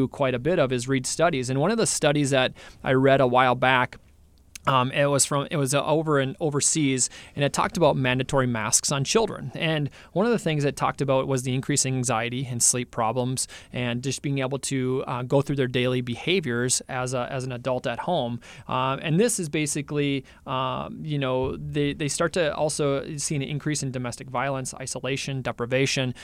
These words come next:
You see a lot of fighting amongst kids and everything else that, that happen when we have these mandatory masks on our face. You see, mandatory masks in schools are a major threat to children development. They need to have that emotional connection. They need to see people's face. That's how they grow. That's how they develop.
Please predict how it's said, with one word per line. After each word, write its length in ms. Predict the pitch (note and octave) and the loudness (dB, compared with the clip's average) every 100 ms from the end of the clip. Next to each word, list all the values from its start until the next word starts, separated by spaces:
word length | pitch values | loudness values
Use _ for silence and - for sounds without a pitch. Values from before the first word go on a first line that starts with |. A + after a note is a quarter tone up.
| - | -10
You 120 | - C#3 | -2 2
see 140 | C#3+ | 4
a 40 | B2 | 2
lot 140 | A2+ | 2
of 80 | A2 | 0
fighting 420 | - C3+ C3+ C#3 | 0 2 0 -2
amongst 440 | D#3 C#3 C3 - - | -2 0 0 0 -2
kids 340 | C#3 C3+ C3+ | 0 0 0
and 80 | B2+ | -2
everything 320 | B2+ B2 A#2+ | -2 -4 -4
else 220 | A#2+ A#2 | -2 -2
that, 260 | - B2 - | -2 -4 -6
that 120 | C#3 | -6
happen 400 | - D#3 C#3+ C3 | 0 0 0 -4
when 120 | C3 | -4
we 80 | C3 | -4
have 200 | B2+ C3 | -2 -4
these 140 | C3+ B2+ | -4 -4
mandatory 560 | B2+ B2 B2 - C3+ | -2 -2 -4 -4 -2
masks 520 | B2+ B2 B2 A#2 A#2 - | -2 -2 -2 0 -2 -2
on 120 | B2 | -6
our 60 | |
face. 260 | A#2 C#3+ C3 | -6 -6 -4
You 80 | D3 | -2
see, 220 | E3 C#3+ - - - | 0 -2 -4 -14 -2
mandatory 320 | E3 G#3+ F#3+ | 0 2 4
masks 320 | D3+ D#3 D3+ | 4 4 4
in 60 | C#3+ | 2
schools 340 | - D3 C#3 | 2 2 2
are 60 | C3 | 2
a 40 | |
major 280 | C3 C3+ C3+ | 0 0 0
threat 320 | B2 C3+ - | -2 -4 -4
to 320 | - C#3 B2+ - | -2 0 0 -4
children 360 | - D3+ C3+ B2 | 0 2 4 2
development. 500 | A#2 A#2 A2 - - - | 0 0 -2 -4 -12 -8
They 220 | D3+ C#3 | 0 4
need 380 | C3+ C#3 D#3 D3 | 6 6 4 4
to 80 | D3+ | 2
have 260 | C#3 C3 | 4 4
that 100 | C#3 | 4
emotional 440 | C3 B2+ C3 - C3 | 2 0 0 -2 -4
connection. 420 | C3+ A#2+ - B2 | -2 -2 -2 -2
They 80 | B2 | 0
need 220 | C3 C#3+ | 0 0
to 80 | C#3 | 2
see 180 | - C3 | 2 0
people's 320 | C#3 C3 - | 0 0 -2
face. 260 | B2 A#2+ | 0 0
That's 160 | - D3+ | 0 0
how 120 | F#3 | 2
they 100 | F3 | 2
grow. 300 | C#3+ C#3 B2+ | 2 2 2
That's 200 | A#2 A#2 | 2 0
how 80 | C3+ | 0
they 120 | C3 | 0
develop. 500 | B2+ A#2+ B2 A#2 A#2+ | 0 0 2 2 -2